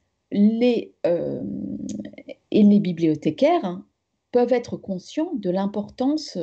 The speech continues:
du capital symbolique que représentent tous ces visiteurs dans leur, euh, dans leur lieu. Et si, euh, Angelo Maria Bandini ouvre l'album de la Laurentienne en dix-sept cent soixante et onze,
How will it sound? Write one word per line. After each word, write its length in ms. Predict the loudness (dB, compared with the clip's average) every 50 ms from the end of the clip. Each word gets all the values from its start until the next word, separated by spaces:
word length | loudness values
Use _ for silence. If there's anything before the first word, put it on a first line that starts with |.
| -10
du 160 | -10 -12 -4
capital 420 | -2 -2 0 0 -2 0 0 -2 -2
symbolique 680 | 0 0 0 2 2 2 0 0 -2 -4 -6 -16 -16 _
que 80 | -4 -2
représentent 840 | 0 0 0 0 0 -2 -2 0 0 -2 -2 -4 -6 -8 -20 _ _ _ _ _
tous 100 | -12 -10
ces 180 | -6 0 0 0
visiteurs 600 | 0 0 -4 -4 -10 -8 -2 0 0 0 0 -4 _ -16 -8
dans 180 | -6 -4 -2 0
leur, 220 | -2 -2 -2 -4
euh, 180 | -8 -8 -6 -4
dans 140 | -4 0
leur 180 | 0 0 0 -2
lieu. 260 | -4 -6 -8 -8 -8 _ _ _ _ _ -20 -20 -20 -20 -20 -20 -20 _ -20 _ _ 0
Et 80 | 2 2
si, 480 | 2 2 0 0 2 4 4 4 2 -4 _ _ 0
euh, 120 | 0 0 2 2
Angelo 400 | 0 2 4 4 4 4 4 4
Maria 320 | 4 4 2 2 0 -2 -2
Bandini 680 | 0 0 0 0 0 0 -2 -2 -2 -2 -4 -4 -6 _ _ _ _ _ _ 0
ouvre 500 | 2 4 4 4 2 0 -8 -10 -10 -12 _ -4
l'album 480 | -2 0 0 0 2 2 0 0 2
de 100 | 0 0
la 140 | 0 0 2
Laurentienne 640 | 2 0 0 0 -2 -10 -8 -6 -4 -4 -4 -4 -8 -10
en 60 | -10
dix-sept 380 | -10 -10 -12 -10 -10 -10 -10
cent 80 | -10 -14
soixante 400 | -14 -14 -16 -14 -14 -14 -8 -6
et 100 | -2 0
onze, 240 | 2 2 2 0